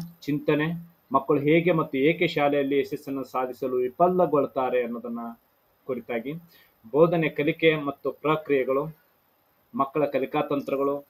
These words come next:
ಕಲಿಕೆ ಒಂದು ಸಾಮಾಜಿಕ ಪ್ರಕ್ರಿಯೆಯಾಗಿದೆ, ಕಲಿಕೆ ಸಾಮಾಜಿಕ ಸನ್ನಿವೇಶ, ಸಮಸ್ಯೆಯನ್ನು ಪರಿಹರಿಸುವ ವೈಜ್ಞಾನಿಕ ಅನ್ವೇಷಕನಾಗಿ ಮಗು, problem solving method ಇಲ್ಲಿ ಬರುತ್ತೆ. ಮಕ್ಕಳಲ್ಲಿ ಕಲಿಕೆಯ ಪರ್ಯಾಯ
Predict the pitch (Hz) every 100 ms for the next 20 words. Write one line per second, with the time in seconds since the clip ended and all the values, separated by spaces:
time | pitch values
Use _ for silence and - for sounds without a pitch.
0 | _ 143 160 175 170 151 139 135 - 127
1 | 147 135 139 139 - 151 156 147 147 135
2 | 127 147 156 _ _ _ - 160 - 160
3 | - 131 139 135 139 135 135 147 147 139
4 | 151 160 - _ _ _ 147 156 170 165
5 | 147 143 143 147 139 - 139 120 123 123
6 | 151 151 151 131 135 151 151 151 135 127
7 | 127 123 120 135 139 _ _ _ 151 160
8 | 165 156 - 139 135 131 127 127 139 151
9 | 120 - 101 - - _ _ _ _ -
10 | 160 170 208 196 190 170 156 160 151 -
11 | 143 170 170